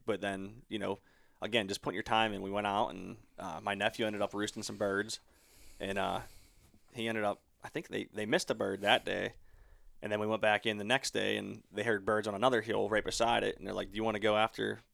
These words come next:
the bird we went after yesterday?" It was up there gobbling again. So I went in there and I ended up killing that bird. And my, uh, my nephew and his buddy,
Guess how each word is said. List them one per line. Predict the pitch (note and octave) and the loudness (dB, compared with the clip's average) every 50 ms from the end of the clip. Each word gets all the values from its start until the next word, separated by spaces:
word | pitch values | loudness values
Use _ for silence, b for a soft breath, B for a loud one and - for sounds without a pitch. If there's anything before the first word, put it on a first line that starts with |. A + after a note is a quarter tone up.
| _ _ - | _ _ -6
the | A2+ G#2+ | 0 4
bird | A2+ A2+ G#2 G2 | 4 4 6 4
we | A#2+ C#3+ | 4 4
went | D3 A#2 G#2 G2+ | 4 4 2 0
after | G2+ - - - | -2 -2 -2 0
yesterday?" | G#2 A#2 C#3+ - - G2 F#2+ F#2+ F#2 F#2+ | 2 2 2 2 -2 -4 -4 -2 -2 0
It | F#2+ | 0
was | F#2+ G2+ G2+ | 0 2 2
up | G#2+ G#2+ - | 2 2 2
there | G#2+ G2+ F#2+ | 0 0 4
gobbling | G#2+ A#2 B2+ B2+ A2 G#2 G2 | 6 6 6 6 4 0 -4
again. | F#2 F#2+ F#2+ F#2+ G2+ | -6 -6 -6 -4 -4
So | A2+ - G#2+ G#2 G#2+ G2+ b b b b b b b b b b - | -2 -2 0 0 0 -2 b b b b b b b b b b 2
I | F#2 A2 B2+ | 4 6 8
went | C3+ B2+ A#2+ | 8 6 6
in | A2 G#2+ G#2 | 4 2 4
there | A2 A#2+ A#2+ A2+ A2 A2 A2 - - - - | 4 6 6 6 6 4 2 0 -6 -14 -10
and | F#2 G2+ G#2 | -4 0 0
I | G#2 | 0
ended | G#2+ G#2 G#2 | 2 0 -2
up | G2+ - | -4 -2
killing | - - A2+ A2 G#2+ G#2 | -2 0 0 0 2 2
that | G#2 G#2+ F#2+ | 0 0 2
bird. | - A2 G#2 G#2 G#2+ A2 A2+ | 2 2 2 2 2 0 0
And | G#2+ G#2+ | -2 -2
my, | G#2 G#2 G#2 G#2 G2+ | -4 -4 -4 -4 -2
uh, | G2+ G#2 G#2 G#2 G2+ - _ _ | -2 -4 -4 -6 -8 -12 _ _
my | - G#2+ G#2+ | -4 -2 0
nephew | G#2+ G#2+ A2+ - A2 G#2+ | 0 0 0 0 -2 -4
and | G#2 | -4
his | G2+ G2+ G2 | -6 -4 0
buddy, | G2+ G#2+ A2 G#2 G#2 G2+ | 2 2 2 0 -2 -6